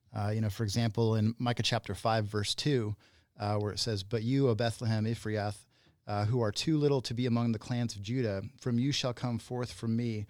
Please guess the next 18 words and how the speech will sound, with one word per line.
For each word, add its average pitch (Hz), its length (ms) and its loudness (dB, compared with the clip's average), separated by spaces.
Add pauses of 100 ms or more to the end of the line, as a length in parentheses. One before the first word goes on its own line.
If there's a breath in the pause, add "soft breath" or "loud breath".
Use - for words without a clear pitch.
(260 soft breath)
one 131 220 0
who 131 160 2
is 120 100 0
to - 80 -10
be 120 140 2
ruler 120 400 4
in 104 80 -2
Israel, 110 440 -2
whose 110 200 -4
coming 120 240 -2
forth 123 340 -4
is 117 80 -6
from 110 160 -4
of 101 160 -4
old, 139 300 -2
from 107 240 -10
ancient 110 320 -4
days." 113 440 -4